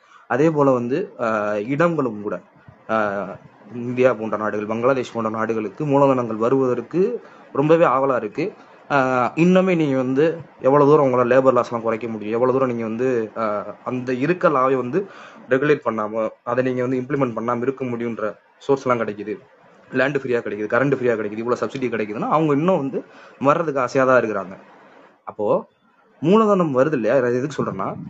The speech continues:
இங்க ஆயிரம் ரூபாய்க்கு, அதாவது வந்து இங்க வந்து ஆயிரம் டாலருக்கும் ஐந்நூறு டாலருக்கும் கம்மியா, எனக்கு தெரியல கரெக்டா என்ன ரேட்னு, அமெரிக்கால இருக்கக்கூடிய சேவை துறை வேலை பார்க்கக்கூடிய அந்த நிறுவனங்களுடைய தொழிலாளர்கள் அவங்களோட ரொம்ப சீப்பான ரேட்டுக்கு தான் நம்ம இங்க ஆளுங்க வேலை பார்க்கறாங்க.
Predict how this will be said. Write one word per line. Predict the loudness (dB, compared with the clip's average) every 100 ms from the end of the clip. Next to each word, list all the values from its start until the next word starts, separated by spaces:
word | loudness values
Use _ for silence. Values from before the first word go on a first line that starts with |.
| -18 _ _ -20
இங்க | 0 4 6 6 6 4 0 -10 _ _ _ 0
ஆயிரம் | 2 2
ரூபாய்க்கு, | 0 -2 -2 -4 0
அதாவது | 2 2
வந்து | 2 2
இங்க | 2 4
வந்து | 4 4
ஆயிரம் | 0 0 0
டாலருக்கும் | 0 0 0 0
ஐந்நூறு | 0 0
டாலருக்கும் | 0 -2 -2 -4
கம்மியா, | -4 -4 -6 -8
எனக்கு | -12 -2
தெரியல | 0 0
கரெக்டா | -4 -6
என்ன | -8 -8
ரேட்னு, | -8 -10 -14 -20 _ -20 -20 -16 -2
அமெரிக்கால | 2 4 4 2 2
இருக்கக்கூடிய | -4 -8 -6 -6
சேவை | 0 0
துறை | 2 0
வேலை | 0 2
பார்க்கக்கூடிய | -2 -2 -6 -2 -4 -4 -10
அந்த | -4 0
நிறுவனங்களுடைய | 2 2 2 0 -4 -6 -6 -4
தொழிலாளர்கள் | -2 0 0 -2 -4 -10 _ _ _ _ _
அவங்களோட | 0 2 4 4 2
ரொம்ப | 2 0
சீப்பான | 0 -4 2 2 4
ரேட்டுக்கு | 0 0 0
தான் | 0
நம்ம | 0
இங்க | -2 0 0
ஆளுங்க | 0 -2 -2
வேலை | 0 0
பார்க்கறாங்க. | -2 -8 -10